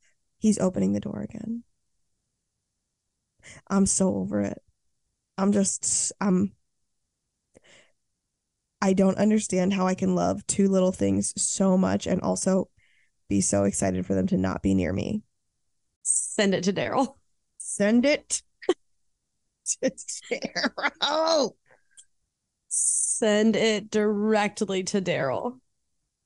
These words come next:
Speaker 1: Daryl, what are your rates? Because can I send my <laughs> children to you? Um, I have this coin that Cohen just brought me that you can have, Daryl. It's all yours now.
Speaker 2: Is it a quarter?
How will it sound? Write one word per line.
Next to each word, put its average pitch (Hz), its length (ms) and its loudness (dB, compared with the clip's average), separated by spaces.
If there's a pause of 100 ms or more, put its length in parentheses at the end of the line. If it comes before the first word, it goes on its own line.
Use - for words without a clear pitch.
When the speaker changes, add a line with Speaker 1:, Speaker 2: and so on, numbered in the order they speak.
(260)
Speaker 1:
Daryl, 196 380 2
what 196 160 2
are 196 40 4
your 190 200 4
rates? - 580 -8 (160)
Because 196 300 -2
can 185 120 2
I 180 60 4
send 185 240 2
my 220 80 4
<laughs> - 80 0
children - 560 2 (120)
to - 300 2
you? 349 100 6 (4000)
Um, 202 400 4
I 208 120 2
have 208 240 2
this 190 180 2
coin 190 640 2
that 196 160 -2
Cohen 185 300 4
just 190 180 2
brought 185 240 0
me 180 320 0 (140)
that 175 240 -2
you 185 100 0
can 185 160 2
have, 190 200 0
Daryl. 82 340 0
It's - 200 -4
all - 160 -2
yours - 400 0
now. 214 140 2
Speaker 2:
Is 254 140 6
it 269 100 4
a - 40 -6
quarter? 262 440 2